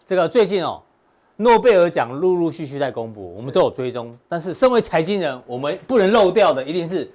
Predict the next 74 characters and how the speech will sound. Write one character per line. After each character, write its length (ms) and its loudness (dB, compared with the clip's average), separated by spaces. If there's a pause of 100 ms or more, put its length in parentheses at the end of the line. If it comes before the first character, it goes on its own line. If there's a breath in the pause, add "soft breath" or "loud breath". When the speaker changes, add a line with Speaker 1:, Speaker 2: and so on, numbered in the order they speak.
(220 soft breath)
Speaker 1:
经 280 0
济 200 0
学 240 0
奖 220 0
得 180 -2
主。 260 -8
这 100 -4
一 80 2
次 160 -10
呢， 200 -6 (600 soft breath)
是 180 -6
由 640 0
师 200 -10
生 180 -2
党 200 -4
拿 140 -4
到 200 2
了 100 -2
这 160 -6
个 200 -4
诺 140 -4
贝 120 -2
尔 40 -2
经 160 -8
济 140 -6
学 140 -8
奖 180 -8
得 120 -10
主， 120 -12
他 160 -4
们， 200 -4 (200)
哎， 200 -6
叫 140 -4
做 320 -2 (380 soft breath)
拍 160 0
卖 160 0
理 160 -6
论。 200 -4 (240)
当 120 -4
然 140 -4
了， 140 -6
我 40 -6
们 100 -10
小 180 -4
编 220 -4
哦， 80 -4
跟 180 -4
我 220 -10
花 220 0
了 40 -4
很 80 -10
多 120 -6
时 160 -14
间 220 -8
研 180 -4
究 160 2
一 40 -2
下， 240 -2
用 180 0
一 100 0
张 240 2
图 140 -4
来 120 2
理 320 -2
解 200 -6
什 140 -16
么 60 -12
叫 100 -2
做 280 -2
拍 180 -2
卖 160 -6
理 120 -12
论。 200 -8 (180)
哎， 140 -6